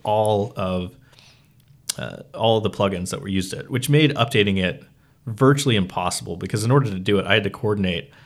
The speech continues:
not only all the plugins that we use, but every other plugin to make sure that they were compatible with both the version it was coming from and to, um, which, which made it so difficult that we just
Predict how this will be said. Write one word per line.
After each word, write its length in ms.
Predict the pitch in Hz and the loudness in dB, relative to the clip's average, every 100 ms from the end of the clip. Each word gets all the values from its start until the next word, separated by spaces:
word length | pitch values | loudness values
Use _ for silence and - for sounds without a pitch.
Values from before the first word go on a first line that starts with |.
| - _ | -20 _
not 200 | 113 123 | 2 4
only 160 | 139 123 | 4 4
all 80 | 107 | 2
the 80 | 98 | 0
plugins 340 | 113 101 92 | 0 0 0
that 120 | 90 | -2
we 140 | 101 113 | -2 0
use, 420 | 113 92 92 90 | 0 0 -2 -4
but 300 | 90 82 - - | -6 -6 -10 -4
every 240 | 110 110 | 0 2
other 160 | 98 110 | 2 0
plugin 360 | - 95 92 90 | -2 -4 -2 -2
to 60 | |
make 140 | 101 101 | -2 -2
sure 140 | 104 | -2
that 60 | 95 | -2
they 80 | |
were 80 | 98 | -2
compatible 520 | 92 95 98 98 92 | -4 -8 -4 -4 -4
with 240 | 87 85 - _ - - - | -4 -8 -12 _ -20 -12 2
both 220 | 110 - | 2 4
the 60 | |
version 280 | 104 101 104 | 4 2 2
it 80 | - | -4
was 260 | 98 - - - | -4 -6 -8 -8
coming 280 | - 95 92 | -4 -2 -2
from 380 | - 104 113 | -4 -2 -2
and 200 | 92 92 - | -2 -6 -4
to, 360 | 120 95 90 - _ _ - - | 0 0 -2 -10 _ _ -20 -12
um, 340 | 92 90 85 - | -10 -8 -10 -6
which, 260 | 107 - | -4 -4
which 160 | 131 120 | -6 2
made 160 | 139 113 | 2 2
it 100 | - | 0
so 180 | - | -2
difficult 360 | 92 92 - 90 | -2 -2 -4 -10
that 100 | 104 | -6
we 100 | 104 | -6
just 280 | 101 90 | -4 -6